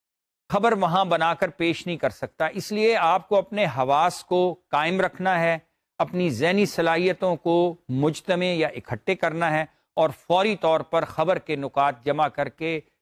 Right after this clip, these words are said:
इंतहाई स्पीड से अवामी दिलचस्पी को सामने रखते हुए उस खबर को बना के आपने रिपोर्ट करना है। तो ये मेन काम रिपोर्टर का है कि अगर वो अचानक किसी इवेंट पे मौजूद हो तो उसे कैसे रिपोर्ट करनी है।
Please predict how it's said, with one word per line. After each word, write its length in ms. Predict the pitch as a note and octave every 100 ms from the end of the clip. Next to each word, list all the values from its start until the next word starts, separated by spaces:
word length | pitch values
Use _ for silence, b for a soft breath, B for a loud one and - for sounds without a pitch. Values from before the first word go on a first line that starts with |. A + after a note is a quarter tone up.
| _
इंतहाई 520 | D#3 C#3+ C#3 E3 G#3
स्पीड 420 | - - D#3+ D#3+
से 300 | B2+ - E3 E3+
अवामी 460 | D3 D3 D#3+ E3+
दिलचस्पी 580 | B2 C#3 B2 D#3+ - G#3
को 120 | F3+
सामने 380 | - D3+ D3 D3
रखते 320 | C3 - D#3+
हुए 300 | C3 B2 C3 - _ _
उस 160 | F#3+ -
खबर 260 | D#3+ D#3+
को 180 | - C#3+
बना 260 | B2+ C3 C3
के 140 | D#3
आपने 460 | C3 A#2+ - C3 D3 C3+
रिपोर्ट 480 | D3 D#3+ C#3+ A#2
करना 320 | _ G2+ F#2 E2+
है। 180 | E2 _ _ _ _ _
तो 140 | A3 G#3+
ये 480 | D3+ F#3+ A3+ A3+ E3+
मेन 540 | D3 D#3 F3 G#3+ A3
काम 380 | G3 E3 D#3 E3+ _
रिपोर्टर 540 | D#3 F3+ F3+ F3 F#3+ F3
का 200 | F3 C#3+
है 260 | C#3+ D3
कि 120 | -
अगर 260 | C#3 C3 D3+
वो 120 | D3
अचानक 460 | C3 - D#3+ F#3+ F3
किसी 380 | D3+ - E3 C#3
इवेंट 240 | D#3 C#3
पे 120 | D3+
मौजूद 420 | C#3 C3 B2+ D3
हो 80 | C3+
तो 100 | C3+
उसे 160 | B2+ D3
कैसे 340 | - C3 C#3+
रिपोर्ट 340 | A#2+ - G#2 -
करनी 340 | F#2+ F#2+ F#2+
है। 120 | F2